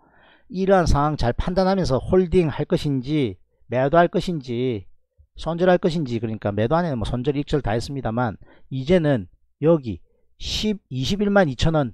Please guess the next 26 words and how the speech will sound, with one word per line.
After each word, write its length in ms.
권 160
정도, 460
어, 260
목표를 380
가지고 380
가져갈 460
수 140
있고, 400
야, 280
이제 480
돌려내니까 880
조금 320
관심 300
가집니다. 420
이제 480
아직은 380
아니에요. 420
갔다가 420
눌려주는, 580
뭐처럼, 380
삼성전자처럼 920
이렇게 200
갔다가 460
눌려주면 540
닥터케인 420
들어간다고요. 720